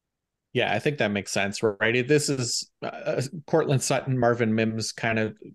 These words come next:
primary targets, at least while Jer-, Jerry Jeudy is out. And yeah, who knows? It doesn't look good for week one right now, just kind of the way that they've been talking about his, his injury. They've, they've mentioned several weeks, and I, I have a feeling he won't play week one, but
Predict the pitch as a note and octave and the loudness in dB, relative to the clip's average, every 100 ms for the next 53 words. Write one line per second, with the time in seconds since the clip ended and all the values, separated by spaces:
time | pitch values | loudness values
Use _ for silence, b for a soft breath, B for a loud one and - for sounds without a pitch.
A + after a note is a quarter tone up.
0 | - A#2 A2+ A#2 A2 G#2+ - A2 A2 - | -4 0 2 2 0 0 0 2 2 0
1 | G#2+ A2+ A2+ - A2+ G#2+ A#2 - B2+ B2+ | 2 0 0 2 2 2 -2 -2 0 2
2 | A#2 G#2 A#2 A#2 A2+ G#2+ A2 A2 A2+ A2 | 2 2 2 2 2 2 2 2 2 2
3 | G#2+ B B B _ C#3+ C3+ F3 F#3+ F3 | -2 B B B _ 0 4 6 6 6
4 | B2 E3 F#3+ G3 C#3 E3+ - B2+ D#3+ - | 4 4 4 2 2 -2 0 2 2 0
5 | E3 D#3 E3+ - D3+ E3 D#3+ D#3 D#3+ D3+ | -2 0 0 0 0 2 0 2 0 0
6 | C#3 - C3+ C3+ B2+ - - C3+ A#2+ A#2+ | -2 -2 0 2 0 -2 -4 0 4 6
7 | B2+ C3 - C3 A#2+ A#2+ A2 A#2 A#2 - | 4 2 2 0 2 0 2 2 2 0
8 | C3 B2 B2+ B2+ C3+ B2+ C3+ B2 C3 C3 | 0 2 2 2 0 2 2 2 2 2
9 | B2+ B2+ A#2+ G#2+ - A2+ A#2 A#2 B2 A2+ | 2 2 2 0 2 2 2 -2 -2 -2
10 | - A#2+ A#2+ A2+ A2+ A#2+ A2+ - G#2+ G#2 | 0 2 4 2 2 2 0 0 2 2
11 | G2+ - - - - - B2+ - A2+ B2 | -2 -8 -18 -8 -4 0 0 0 0 2
12 | C3 C3+ - A#2 B2+ B2 A#2 - C3 C3 | 0 -2 -8 -2 0 2 0 2 2 2
13 | B2 A#2+ A#2+ - B2+ B2+ B2 B2+ C3 C3 | 0 2 0 0 2 2 2 -2 -2 -2
14 | C#3 G#2+ G#2 | 0 0 -2